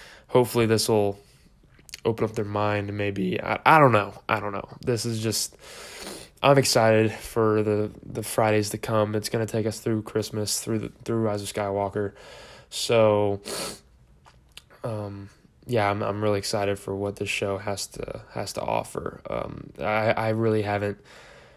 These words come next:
heard of anything negative about it other than, like, maybe the plot's going slower, but, like, I don't agree with that. I think it's going perfect. I think it's moving at a perfect speed,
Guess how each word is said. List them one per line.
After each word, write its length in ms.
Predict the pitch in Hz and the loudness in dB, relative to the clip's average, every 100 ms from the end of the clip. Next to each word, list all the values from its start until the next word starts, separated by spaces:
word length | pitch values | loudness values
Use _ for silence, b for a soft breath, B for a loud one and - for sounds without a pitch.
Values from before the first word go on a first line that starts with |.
| B | B
heard 400 | - 117 110 104 | 0 4 4 4
of 160 | 101 - | 0 -4
anything 500 | 113 110 - 107 101 | -4 -2 -2 -6 -4
negative 680 | 101 107 113 120 123 - - | 0 2 4 4 2 -4 -10
about 340 | 117 123 123 | -2 2 2
it 160 | 131 - | 2 0
other 200 | 113 110 | -2 -2
than, 220 | 107 - 110 | -4 -6 -8
like, 160 | 101 | -6
maybe 280 | 110 104 107 | -4 -2 -2
the 100 | 104 | -2
plot's 400 | - - 101 104 | -6 -4 -2 -2
going 300 | - 117 117 | -2 0 0
slower, 420 | 110 120 120 120 | 0 0 2 2
but, 160 | 113 104 | 0 0
like, 240 | 110 110 - | 0 -2 -4
I 160 | 107 | -6
don't 240 | 104 107 - | -4 -4 -4
agree 320 | 104 107 107 | -6 -2 0
with 180 | 110 113 | 0 -2
that. 260 | 113 110 | -2 -2
I 60 | 104 | -4
think 200 | 101 104 | -6 -6
it's 120 | 101 | -6
going 320 | - 104 98 | -6 -6 -6
perfect. 580 | 98 - 113 113 117 110 | -12 -6 -4 -2 -4 -4
I 40 | - | -6
think 180 | 107 | -8
it's 100 | 104 | -8
moving 320 | 110 110 110 107 | -6 -4 -2 -2
at 120 | 104 | -4
a 40 | |
perfect 380 | 101 - 107 - | -8 -10 -10 -8
speed, 560 | - - 127 127 123 | -10 -4 0 0 0